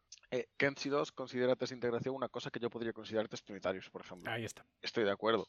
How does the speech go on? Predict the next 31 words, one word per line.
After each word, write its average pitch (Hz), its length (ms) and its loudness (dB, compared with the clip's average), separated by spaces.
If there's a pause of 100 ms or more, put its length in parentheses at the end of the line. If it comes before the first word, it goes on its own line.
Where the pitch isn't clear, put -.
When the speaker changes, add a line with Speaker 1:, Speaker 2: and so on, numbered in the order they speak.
Speaker 1:
pero 104 160 4
aún 101 120 0
así, 120 360 0
por 123 160 6
ejemplo, 127 320 4
yo 127 100 0
no 123 80 -8
estoy 127 180 0
de 123 60 10
acuerdo 135 600 4 (100)
en, 131 320 -2
o 123 80 2
sea, 120 160 6
aún 110 260 4
así, 127 300 -2 (340)
Kenshi 127 280 2
dos 131 460 2
recomienda 123 640 4 (160)
más 110 320 4
test 113 240 0 (180)
de 107 180 -4
integración 107 460 6
de 117 80 2
los 117 160 -4
que, 107 180 -4 (320)
de 107 60 -2
los 98 160 -4
que 92 200 -6
yo 92 420 -4
considero 98 360 -10
necesarios. 85 480 -6